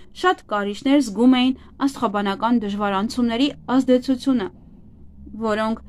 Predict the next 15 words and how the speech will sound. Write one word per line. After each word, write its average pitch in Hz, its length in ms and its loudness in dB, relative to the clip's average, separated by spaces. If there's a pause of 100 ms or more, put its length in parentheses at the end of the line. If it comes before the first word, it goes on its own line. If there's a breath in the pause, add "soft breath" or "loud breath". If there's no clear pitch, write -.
(140 soft breath)
բացասաբար 214 800 -2
էին 277 180 10
անդրադառնում 254 760 4
իրենց 240 360 2
կյանքի 269 480 4
վրա։ 180 260 -8 (1600)
Երկու 220 240 -2
հազար 233 240 0
քսանչորս 277 480 2
թվականի 220 480 -2
մարտի 214 400 -2
մեկից 202 480 -4
սկսվում - 840 0
է 262 100 4
բարենպաստ 208 760 -4